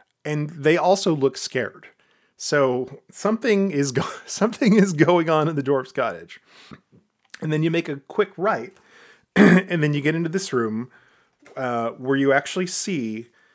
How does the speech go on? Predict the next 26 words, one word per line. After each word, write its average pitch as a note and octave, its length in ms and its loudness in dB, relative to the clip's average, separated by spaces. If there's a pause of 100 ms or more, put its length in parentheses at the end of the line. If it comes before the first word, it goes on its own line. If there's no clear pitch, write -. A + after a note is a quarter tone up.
(220)
for - 200 -6
the D#3+ 60 -8
first - 280 -2
time, C3 320 2
like, A2+ 200 -4
full F3 300 -2
figures A2+ 800 -6 (140)
of A2+ 600 -10
the B2+ 200 -2
dwarfs, - 640 -6
and B2 260 -4
they're A#2 320 -2
climbing E3+ 480 -6
a C#3 60 -6
staircase - 880 -6 (500)
that's A#2+ 260 -6
on C3 580 -6
the G#2+ 420 -8
left C#3+ 300 -2
side C#3+ 260 0
of B2 60 0
the A#2 80 -2
room A2+ 500 -2 (340)
that C#3 300 -8
you're A#2 120 -12
facing. A2 540 -8